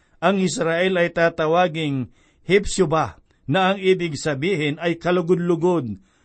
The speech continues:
Ang bayang Israel ay magiging kalugod-lugod na lugar. Binanggit din sa talatang ito tungkol sa lugar na tinatawag nilang may asawa, na sa wikang Hebreo ay tinatawag na Beulah.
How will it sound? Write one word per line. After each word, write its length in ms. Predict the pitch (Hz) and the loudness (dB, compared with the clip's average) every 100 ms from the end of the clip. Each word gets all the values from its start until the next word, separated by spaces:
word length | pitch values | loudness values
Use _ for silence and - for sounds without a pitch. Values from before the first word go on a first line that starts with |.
| _ | _
Ang 140 | 156 165 127 | -2 -2 0
bayang 320 | 170 175 170 | 0 2 0
Israel 640 | 156 - 151 147 165 196 | -2 -2 -2 2 4 4
ay 80 | 185 | 2
magiging 640 | 156 151 139 190 185 214 202 | 0 -2 0 -2 -2 -6 -4
kalugod-lugod 1000 | 185 180 208 160 185 160 165 170 180 | -2 0 0 2 0 0 -2 0 0
na 140 | 147 156 | 0 -2
lugar. 560 | 143 123 123 107 95 - _ _ _ _ _ | -2 -4 -6 -8 -14 -20 _ _ _ _ _
Binanggit 640 | 147 240 254 240 208 226 | 0 4 6 4 2 -4
din 320 | 156 208 247 226 | -2 2 2 2
sa 240 | - 220 | 0 -2
talatang 560 | 208 175 185 208 214 208 | 0 2 2 2 0 -2
ito 400 | 165 180 196 202 | -6 0 0 0
tungkol 400 | 208 208 196 214 | 0 0 0 -4
sa 160 | 208 190 | -2 -2
lugar 640 | 190 175 151 185 160 139 - _ _ - | -2 -2 0 0 0 -2 -12 _ _ -6
na 320 | 165 202 190 | 0 0 0
tinatawag 800 | - 196 180 170 170 214 202 185 | 0 0 0 -2 0 0 2 0
nilang 460 | 175 175 180 170 160 | -2 -4 -4 -2 -2
may 240 | 170 180 | -2 -4
asawa, 560 | 156 151 139 135 123 107 _ _ | -6 -8 -8 -6 -6 -8 _ _
na 220 | 117 170 | -4 -2
sa 160 | 160 185 | 0 0
wikang 480 | 156 196 190 165 127 | 0 0 0 -2 0
Hebreo 720 | 175 208 160 135 113 120 - _ _ _ - | -2 -2 -2 -4 -4 -8 -12 _ _ _ 0
ay 160 | 185 196 | 0 0
tinatawag 960 | 196 180 165 160 220 220 214 214 190 | -2 0 0 0 2 4 6 4 2
na 320 | 180 175 175 - _ | 0 0 0 -4 _
Beulah. 640 | 127 131 175 160 151 120 | -8 -2 2 2 0 -2